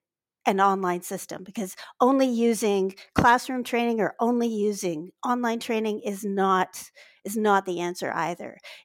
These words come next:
Just because it's bright, shiny, and new doesn't mean it's going to work.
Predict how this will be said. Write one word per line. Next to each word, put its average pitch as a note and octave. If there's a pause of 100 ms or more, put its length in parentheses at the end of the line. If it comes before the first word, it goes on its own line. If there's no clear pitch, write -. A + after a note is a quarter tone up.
Just B3+
because B3
it's G3+
bright, G#3
shiny, G3+
and F#3
new F#3+
doesn't G#3
mean G3
it's -
going F3+
to E3+
work. -